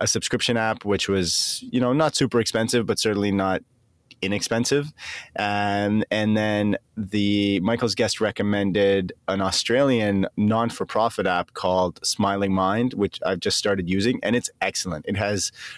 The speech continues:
pretty much all the features of this, um, pay-to-play app, um, but it's, it's completely free. So Smiling Mind,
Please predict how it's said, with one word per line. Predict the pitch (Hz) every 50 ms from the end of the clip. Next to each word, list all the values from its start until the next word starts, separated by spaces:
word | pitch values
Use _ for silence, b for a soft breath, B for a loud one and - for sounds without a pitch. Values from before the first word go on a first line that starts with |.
| B B
pretty | - 165 170 170
much | 160 147 - -
all | 120 127 127
the | 120 -
features | - 113 110 - - 113 110 90 101
of | 92 90
this, | 101 98 - - - - B B B B B B B B B _ _ _ _ _ _ -
um, | 98 98 95 95 92 87 82 - -
pay-to-play | - 113 110 110 - - 113 113 117 120 120 120 123 - -
app, | 131 135 135 151 - - - - -
um, | 104 101 101 98 98 95 82
but | 98 98
it's, | 98 98 92 - - -
it's | - - - 110 98 -
completely | - 101 - - 107 87 98
free. | 87 - - 92 87 85 -
So | - 101 101 98 95 101
Smiling | - - - 107 107 117 120 123 120
Mind, | 117 113 113 113 113 113 113 113 107 117